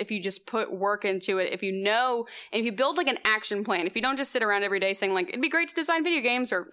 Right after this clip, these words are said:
"I wanna design video games," and you don't have, like, an action step plan, of course it's gonna be difficult. But, like,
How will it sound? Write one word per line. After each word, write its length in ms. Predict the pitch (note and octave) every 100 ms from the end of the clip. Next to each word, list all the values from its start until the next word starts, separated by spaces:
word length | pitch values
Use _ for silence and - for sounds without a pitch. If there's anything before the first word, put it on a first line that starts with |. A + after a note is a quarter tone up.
| -
"I 80 | C#4+
wanna 140 | G#3
design 300 | G#3 A3+ B3
video 200 | C4 G3+
games," 340 | F#3+ F#3 F#3+ - - - -
and 100 | A3+
you 40 |
don't 180 | G#3 A3
have, 120 | A3
like, 140 | G#3+ G3
an 100 | -
action 380 | F#3 G3+ - G3+
step 260 | - G3+
plan, 220 | - F#3 F3
of 80 |
course 300 | - G#3+ G3+
it's 80 | -
gonna 140 | G3+ F#3
be 40 |
difficult. 520 | F3+ E3 F#3 E3+ B2
But, 60 |
like, 80 | -